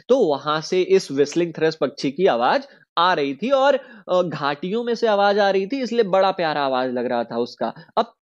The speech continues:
तीन अगस्त के बाद सीधा नाइन डेज के बाद, नौ दिन के बाद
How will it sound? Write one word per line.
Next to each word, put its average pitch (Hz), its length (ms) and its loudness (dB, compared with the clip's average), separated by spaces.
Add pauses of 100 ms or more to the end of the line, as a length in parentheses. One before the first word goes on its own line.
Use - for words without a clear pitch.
तीन 311 280 2 (100)
अगस्त 185 340 -2 (100)
के 208 120 2
बाद 131 440 0 (220)
सीधा 170 560 0 (320)
नाइन 147 540 -4
डेज 196 300 0
के 196 180 -2
बाद, 156 320 0
नौ 143 320 -2
दिन 190 240 -4
के 185 140 0
बाद 160 280 0